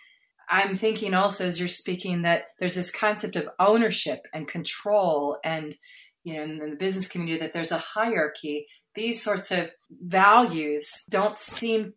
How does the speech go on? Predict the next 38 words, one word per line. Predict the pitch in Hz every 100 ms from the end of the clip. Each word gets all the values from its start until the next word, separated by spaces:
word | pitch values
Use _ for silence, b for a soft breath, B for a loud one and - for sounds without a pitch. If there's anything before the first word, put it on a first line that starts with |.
| -
to | 220
be | 185 202
so | 202 - 185
prominent | - 220 233 220 165 -
in | - 185
a | 185 165 b b b
indigenous | 175 170 196 196 190 170 160 - -
way | 180 190 190 185 -
of | 170 151
thinking | - 226 240 220 175
and | 165
mindset. | 165 202 240 - 165
And | 175
the |
same | 165 - 262 202
when | 170 160 - _ _
someone | - 208 208
gets | 185 160 - - -
sick, | 330 220 -
the, | 190
the | 180
community | 185 226 240 226
comes | 214 165 180
together | - 190 214
and | 196 170
finds | - 202 202
a | 180
way | 185 190
to | 165
make | 175 185
that | 165 -
person | 190 185 175 156
well | 180 214 175
because | 165 156
there's | 156 147
a | 165
sense | - 180 165 -
of | 170 165 147